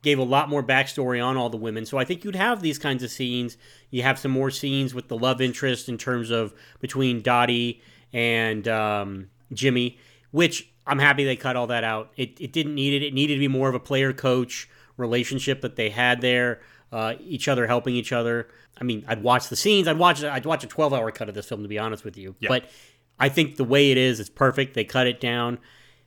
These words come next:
Speaker 1: I, let's answer the question that we were asked, I think, multiple times here. Um, what makes it so perfect? I will go ahead and say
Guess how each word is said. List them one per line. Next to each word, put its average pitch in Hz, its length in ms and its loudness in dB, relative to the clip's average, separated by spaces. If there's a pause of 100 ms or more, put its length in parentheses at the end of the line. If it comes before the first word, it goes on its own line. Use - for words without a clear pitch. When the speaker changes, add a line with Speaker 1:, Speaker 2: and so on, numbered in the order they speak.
(1000)
Speaker 1:
I, 170 240 2
let's 247 220 6
answer 214 300 6
the 151 100 0
question 113 800 0
that 139 120 -2
we 131 160 2
were 120 180 2
asked, 117 220 4
I 120 60 2
think, 113 140 0
multiple 113 300 -4
times 110 380 -2
here. 101 360 -6 (360)
Um, 120 600 0 (160)
what 151 260 2
makes 131 220 4
it 123 100 -8
so 113 140 0
perfect? 98 400 -8 (240)
I 156 160 4
will 175 120 2
go 151 200 2
ahead 135 240 2
and 117 100 -8
say 113 380 -2